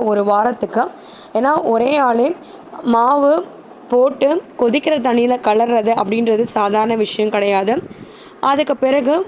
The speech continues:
மாவு, மாவு வேகும் போது தீயை கம்மியா வச்சிடுங்க. இந்த மாதிரி கட்டியான பதத்துக்கு உங்களுக்கு வந்துரும். நீங்க கலரி விட்டுக்கிட்டே இருக்கணும். கலரி விடலைன்னா நிச்சயமா உங்களுக்கு மாவு கட்டி கட்டியா ஆயிடும், உருண்டை பிடிச்சிக்கும்,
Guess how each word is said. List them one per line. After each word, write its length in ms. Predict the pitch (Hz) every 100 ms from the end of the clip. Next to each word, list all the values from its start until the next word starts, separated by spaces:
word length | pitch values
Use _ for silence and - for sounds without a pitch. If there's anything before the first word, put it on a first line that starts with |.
| 226
மாவு, 260 | 226 269 - - - - 233
மாவு 300 | 226 262 294 233
வேகும் 400 | 233 247 254 247
போது 220 | 220 214 302 381 - - - - - 269
தீயை 320 | 285 277 254 -
கம்மியா 340 | 214 220 233 233
வச்சிடுங்க. 420 | 208 - 208 202 214 370 - - - -
இந்த 120 | 247 240
மாதிரி 220 | 233 247 370 359
கட்டியான 460 | 240 226 233 226 254 247
பதத்துக்கு 380 | 214 220 220 247
உங்களுக்கு 280 | 233 214 208
வந்துரும். 340 | 208 214 220 370 - - - -
நீங்க 320 | 262 294 262 330 -
கலரி 320 | 233 233 320 320
விட்டுக்கிட்டே 420 | 285 269 247 254 277 277
இருக்கணும். 400 | 226 226 247 403 -
கலரி 320 | 226 233 294 330 247
விடலைன்னா 460 | 240 254 233 247 320 226
நிச்சயமா 520 | 214 - 277 269 269 294
உங்களுக்கு 340 | 262 226 233 285 - - - - 220
மாவு 300 | 226 269 277 294 247
கட்டி 260 | 220 - 269
கட்டியா 340 | 254 254 262 254 220
ஆயிடும், 320 | 214 247 294 226
உருண்டை 320 | 269 294 269 220
பிடிச்சிக்கும், 540 | 214 - - 247